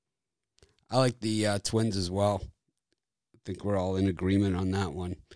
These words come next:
Uh, Alec Mills, not good. I think the Twins are the better team here. I know sixty-five and eighty-five, sixty-seven and eighty-three. They're both three and seven in their last ten. And the Twins, of course, the,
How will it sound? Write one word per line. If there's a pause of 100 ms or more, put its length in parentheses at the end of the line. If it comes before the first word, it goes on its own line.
(320)
Uh, (960)
Alec
Mills, (180)
not
good. (640)
I
think
the
Twins
are
the
better
team
here.
I
know
sixty-five
and
eighty-five,
sixty-seven
and
eighty-three.
They're
both
three
and
seven
in
their
last
ten. (800)
And
the (260)
Twins,
of
course,
the,